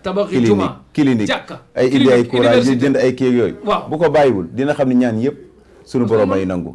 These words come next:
Speaker 1: Billahi.
Speaker 2: Te fa nit ñi dëpp seen jë di julli, nga suturaal leen noonu. Ba ñu dëpp seen jë di julli, buñ la fa ñaaneelee yàlla dina sotti.
Speaker 1: Billahi. Te gis naa benn vidéo ndekete jàkka ba mu defaroon la ne nii des na mu gën di defaraat.
Speaker 2: Waaw.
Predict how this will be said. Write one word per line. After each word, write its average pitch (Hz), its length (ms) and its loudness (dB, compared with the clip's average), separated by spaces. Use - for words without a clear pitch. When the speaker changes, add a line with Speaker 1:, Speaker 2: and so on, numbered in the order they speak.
Speaker 1:
Billahi. 143 420 -12
Speaker 2:
Te 117 100 0
fa 135 120 0
nit 156 120 2
ñi 151 160 2
dëpp 135 200 -2
seen 127 220 0
jë 120 100 2
di 117 160 -4
julli, 110 280 0
nga 113 100 -2
suturaal 123 420 0
leen 104 200 -2
noonu. 98 280 -4
Ba 123 140 -2
ñu 131 80 -2
dëpp 131 180 0
seen 123 260 -2
jë 123 140 0
di 117 120 -4
julli, 113 280 -4
buñ 117 120 -2
la 113 80 -2
fa 113 120 -4
ñaaneelee 104 440 -4
yàlla 90 240 -2
dina 90 220 -6
sotti. - 400 -10
Speaker 1:
Billahi. 156 380 -6
Te 220 120 -2
gis 277 120 0
naa 285 140 0
benn 269 200 -4
vidéo 233 360 0
ndekete 233 380 -10
jàkka 254 280 -8
ba 262 100 -4
mu 294 80 -4
defaroon 233 460 -4
la 233 80 -4
ne 233 160 -8
nii 302 260 0
des 254 240 -4
na 220 80 -8
mu 220 240 -6
gën 254 160 0
di 226 80 -4
defaraat. 175 400 -4
Speaker 2:
Waaw. 82 240 -2